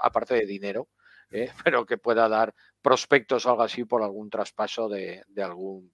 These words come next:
pitcher. Y si no, pues seguir esperando en, en encontrar dos, tres piezas de las, eh, ligas menores que de repente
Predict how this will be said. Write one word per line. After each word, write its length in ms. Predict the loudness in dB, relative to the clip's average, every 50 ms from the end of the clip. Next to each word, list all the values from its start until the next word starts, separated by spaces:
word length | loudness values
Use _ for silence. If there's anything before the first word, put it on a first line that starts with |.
| _ _
pitcher. 320 | -18 -14 -12 -10 -12 -12 _ -16 -20 -20 -20 -20 -20 -14 -6 -4
Y 80 | 0
si 160 | 2 2 4
no, 120 | 6 6 6
pues 180 | 6 6 6
seguir 240 | 4 2 4 4 4
esperando 640 | 2 4 4 4 4 6 4 4 4 4 4 4 4
en, 220 | 2 0 -2 -4
en 340 | -6 -6 -4 -4 -4 -2 -4
encontrar 600 | -4 -4 -6 -6 -4 2 4 6 8 8 6 6
dos, 260 | 4 2 2 0 -2
tres 260 | -4 -2 -2 -2 -2
piezas 360 | 0 2 2 2 2 0 0
de 80 | 0 0
las, 560 | 0 0 0 0 0 -2 -4 -6 -10 -12 -12
eh, 160 | -10 -10 -8
ligas 320 | -6 -4 0 0 0 0 0
menores 500 | -2 -2 0 2 2 2 2 0 0 -4
que 100 | -4 -4
de 120 | -2 -2
repente 560 | -2 -4 -4 -4 -6 -2 0 0 0 0 -2